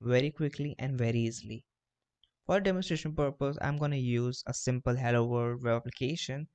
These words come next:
and we're going to deploy it, and we're going to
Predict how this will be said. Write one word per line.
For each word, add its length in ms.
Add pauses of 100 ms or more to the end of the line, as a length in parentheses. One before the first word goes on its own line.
(600)
and 460
we're 100
going 200
to 140
deploy 500
it, 200 (520)
and 340
we're 120
going 160
to 100